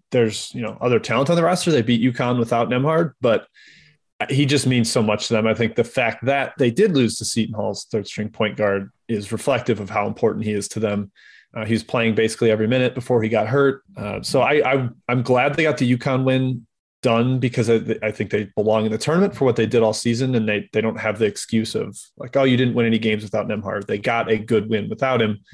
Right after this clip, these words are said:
I just don't see where they go without, like, a true creator, somebody to control the game. Uh, that, that's trouble for the Blue Jays. Uh, yeah, Seton Hall, like you said, they down to third string point guard. Aiken was really good before he got hurt. They were, like, a run and gun team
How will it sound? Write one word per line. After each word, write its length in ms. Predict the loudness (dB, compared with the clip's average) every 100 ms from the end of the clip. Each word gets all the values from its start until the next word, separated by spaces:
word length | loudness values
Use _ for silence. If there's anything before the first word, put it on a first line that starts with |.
| -20 _ -6
I 100 | -2
just 200 | -2 0
don't 180 | 0 0
see 180 | -2 0
where 180 | 2 2
they 160 | 0
go 560 | -2 -2 0 0 -4 -10 -10
without, 400 | -6 -2 -2 -2
like, 180 | -4
a 60 | -4
true 220 | 0 0
creator, 500 | 2 2 2 2 2
somebody 320 | 2 0 0
to 180 | 0 -2
control 440 | -4 -8 -2 0 0
the 100 | -2
game. 440 | -6 -6 -4 -6 -12 _ -20 _
Uh, 160 | -10 -4
that, 240 | -4 -2
that's 360 | -2 -4 -8 _ _
trouble 300 | -2 -2 -2
for 160 | -2 -4
the 40 |
Blue 200 | 0 0
Jays. 360 | 2 2 0 -6 -20 -20 _ _ _ _ -4
Uh, 280 | -2 0 0
yeah, 140 | 0
Seton 280 | 0 2 2
Hall, 360 | 4 4 2 0
like 180 | -6 -4
you 60 |
said, 260 | -2 -2 2
they 200 | 0 0 -6 -20 _ _ -20 _
down 160 | -2 2
to 60 | 2
third 180 | 2 0
string 200 | -2 0
point 200 | 0 2
guard. 260 | 2 2
Aiken 300 | 2 0 0
was 160 | 0 2
really 180 | 2 4
good 240 | 2 2
before 240 | 0 -2 0
he 80 | 0
got 160 | -2
hurt. 340 | 2 2 2 0
They 120 | 2 4
were, 140 | 6
like, 180 | 4 2
a 200 | -2 -4 -4
run 200 | 0 2
and 160 | 2 2
gun 280 | 2 0
team 520 | 0 0 0 -2 -6